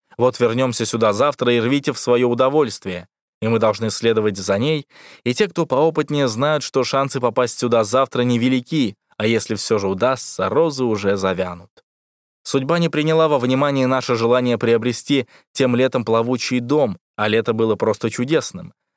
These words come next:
но пообещала, что если мы будем себя хорошо вести и подкопим деньжат, то получим его на следующий год.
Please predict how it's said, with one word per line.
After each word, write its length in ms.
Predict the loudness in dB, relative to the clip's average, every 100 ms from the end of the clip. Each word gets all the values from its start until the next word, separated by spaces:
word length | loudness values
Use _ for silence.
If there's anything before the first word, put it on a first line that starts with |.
| _
но 140 | -4 0
пообещала, 640 | 0 0 -2 0 2 0
что 160 | 0 0
если 260 | 0 -2
мы 140 | -2 0
будем 240 | -2 -2
себя 260 | -2 0 0
хорошо 380 | 0 -2 -2 -2
вести 420 | -2 -6 -4 -4
и 40 |
подкопим 460 | -4 -4 -4 -2 -2
деньжат, 480 | -2 -2 0 0 -2 _ _ _ _
то 120 | -2
получим 420 | 0 0 0 -2 -2
его 240 | 0 0
на 100 | 0
следующий 600 | -4 -4 -4 -6 -8 -8
год. 180 | -8